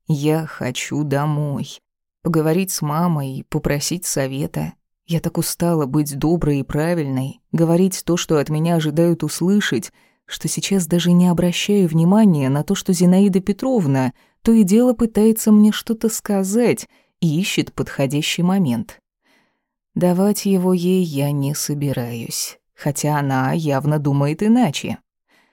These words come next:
Уже у отеля, куда Миша отвозит родителей, мы прощаемся,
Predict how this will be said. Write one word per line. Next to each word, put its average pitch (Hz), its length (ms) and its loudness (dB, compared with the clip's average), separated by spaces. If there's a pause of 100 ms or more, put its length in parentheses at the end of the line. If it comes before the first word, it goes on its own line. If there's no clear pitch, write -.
(280)
Уже 170 240 2
у 190 140 2
отеля, 180 480 2
куда 131 240 -2
Миша 139 340 -2
отвозит 139 400 -4
родителей, 175 520 0
мы 190 240 4
прощаемся, 175 1160 -2